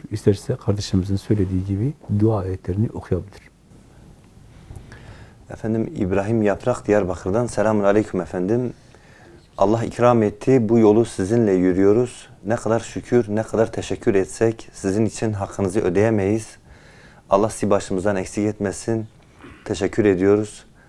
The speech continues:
Speaker 2: Allah'a hamd ediyoruz ve sizi çok seviyoruz.
Speaker 1: Allah razı olsun. Bütün haklar Allah'a aittir.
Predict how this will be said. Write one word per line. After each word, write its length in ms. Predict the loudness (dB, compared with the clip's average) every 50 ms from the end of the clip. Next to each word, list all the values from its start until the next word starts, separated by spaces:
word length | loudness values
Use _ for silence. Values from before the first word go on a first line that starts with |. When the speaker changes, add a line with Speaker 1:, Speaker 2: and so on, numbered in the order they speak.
| _ _ -20 _ _ -2
Speaker 2:
Allah'a 260 | 2 4 4 4 4
hamd 320 | 2 0 -2 0 0 0
ediyoruz 460 | 0 0 2 2 2 2 0 -2 -4 -2 -4
ve 80 | -4
sizi 220 | -2 -4 -8 -8 -8
çok 160 | -10 -12 -10
seviyoruz. 560 | -10 -10 -8 -8 -8 -10 -12 -16 -20 -20 -20 -20 -20 -20 -20 -10 -4
Speaker 1:
Allah 240 | 0 0 0 0 0
razı 260 | -4 -4 -4 -4 -4
olsun. 300 | -4 -4 -4 -4 -6 -6 -6 _ _ _ _ _ _ _ _ _ _ _ _ _ -2
Bütün 240 | 0 4 4 4 6
haklar 500 | 6 4 2 2 2 2 2 2 2 0 -4 -12 _ _ _ _ _ _ _ _ _ 0
Allah'a 380 | 2 4 4 4 4 2 2 2
aittir. 500 | 2 0 -2 -4 -8 -14 -20 -20 -20